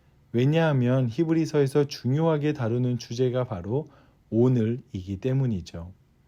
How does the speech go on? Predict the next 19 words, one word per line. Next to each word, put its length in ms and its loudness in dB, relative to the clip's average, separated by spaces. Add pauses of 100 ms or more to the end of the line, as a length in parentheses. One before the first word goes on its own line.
(800)
그럼 220 6
히브리서가 600 6
말하는 480 2
오늘은 760 2
과연 440 -6
어떤 540 -6
오늘일까요? 920 -4 (1800)
히브리서 460 6
말씀에는 840 2
믿음장이라고 960 2
해서 380 -4
믿음을 500 -2
잘 320 -4
지킨 500 -6 (400)
믿음의 400 2
조상들에 640 0
대한 260 0
이야기가 520 -2
나옵니다. 680 -6